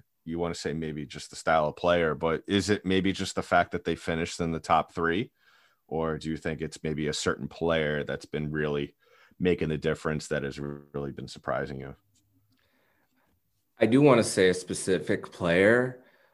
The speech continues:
Speaker 2: but every single time that either player's gone down or someone is scratched, there's always been someone to step up. So it's really hard to point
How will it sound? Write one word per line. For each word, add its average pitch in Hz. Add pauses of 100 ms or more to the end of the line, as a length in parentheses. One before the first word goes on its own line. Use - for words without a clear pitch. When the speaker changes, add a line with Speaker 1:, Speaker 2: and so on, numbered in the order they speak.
(320)
Speaker 2:
but 95
every 101
single 120
time 92
that 85
either 82
player's 87
gone 85
down 80
or 78
someone 85 (280)
is 80
scratched, -
there's 80
always 87
been 82 (560)
someone 92
to 82
step 82
up. 80
So 87
it's 95
really 117
hard 92
to 87
point 87